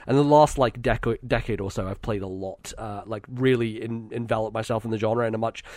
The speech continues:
um, more, uh, kind of wide way. And so I have a better kind of understanding of, like,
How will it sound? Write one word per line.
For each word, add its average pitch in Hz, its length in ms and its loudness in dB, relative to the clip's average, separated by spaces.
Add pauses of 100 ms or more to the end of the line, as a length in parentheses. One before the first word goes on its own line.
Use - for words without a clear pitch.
(280)
um, 123 360 4
more, 123 540 4
uh, 110 260 -2
kind 123 180 0
of 104 140 -4
wide 120 280 2
way. 131 440 4
And 127 100 -4
so 123 140 2
I 113 60 2
have 120 160 2
a 117 60 0
better 117 260 2
kind 117 180 0
of 107 60 -2
understanding 113 600 0
of, 107 120 -4
like, 107 200 -2